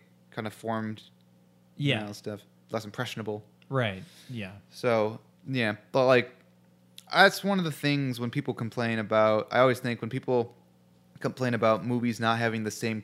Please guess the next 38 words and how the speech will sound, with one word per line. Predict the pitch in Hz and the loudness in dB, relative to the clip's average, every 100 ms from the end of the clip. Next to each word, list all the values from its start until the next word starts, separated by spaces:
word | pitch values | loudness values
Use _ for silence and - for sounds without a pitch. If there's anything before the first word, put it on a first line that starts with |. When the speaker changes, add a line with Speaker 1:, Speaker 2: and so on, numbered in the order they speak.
| - | -6
Speaker 1:
feeling | 143 123 123 123 123 120 | -2 0 0 -2 -4 -4
anymore, | 127 127 123 123 123 | -2 0 0 0 -2
like, | 120 104 104 | -2 -2 -2
you | 113 | -4
know, | 110 | -4
it's | 110 | -2
like, | 113 110 | 0 4
"Oh, | 131 | 4
man, | 131 127 120 - - - | 6 4 2 -4 -20 2
this | 151 143 | 4 4
sequel | - 170 151 | 4 2 4
didn't | 139 135 | 4 2
feel | - - 165 147 | -2 -2 2 2
like | 131 127 | 0 -2
the | 131 | 2
other | 143 143 | 4 6
ones. | 123 120 113 | 4 2 0
Like, | 123 120 | 0 0
it | 123 156 | 2 2
not, | 139 139 | 2 2
it | - | 0
doesn't, | 151 131 113 | 0 0 2
like, | 123 110 | 0 0
give | 147 123 | -4 -2
me, | 131 | 0
like, | 123 113 | 0 0
the | 131 | -2
goosebumps | 135 135 135 117 120 | -2 -2 -2 -2 -2
like | 120 | 0
I | |
did | 117 120 | 0 0
when | 120 | 0
I | 117 | 0
was | 110 | -2
a | |
kid." | - 147 | -4 -4
It's | 123 | 0
like, | 117 110 | -2 -2